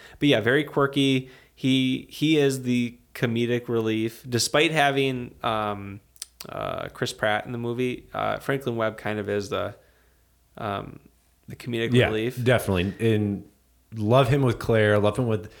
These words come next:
Speaker 2: every character he interacts with is really fun.
Speaker 1: Yeah.
Speaker 2: Uh, I think it's a great addition to have kind of a Q type character, and, and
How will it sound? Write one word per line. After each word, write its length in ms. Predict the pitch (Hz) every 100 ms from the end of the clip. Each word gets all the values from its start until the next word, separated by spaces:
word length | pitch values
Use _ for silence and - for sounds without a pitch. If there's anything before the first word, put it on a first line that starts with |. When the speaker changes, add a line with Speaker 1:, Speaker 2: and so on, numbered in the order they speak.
| - _ _ -
Speaker 2:
every 220 | 139 185
character 340 | 185 156 151
he 80 | 127
interacts 400 | 110 98 92 -
with 180 | 117 104
is 160 | 95 92
really 200 | 95 85
fun. 480 | - 85 80 76 - _
Speaker 1:
Yeah. 220 | 127 120 101
Speaker 2:
Uh, 100 | 92
I 100 | 117
think 180 | 123 127
it's 140 | 117 113
a 40 |
great 220 | 101 104
addition 400 | 101 98 92 104
to 60 | 95
have 360 | 80 92 95 -
kind 160 | 101
of 80 | 90
a 60 | 92
Q 680 | - - 110 101 98 95
type 360 | 92 - 95 -
character, 480 | - 90 90 104 95
and, 300 | 92 90 90
and 300 | 95 90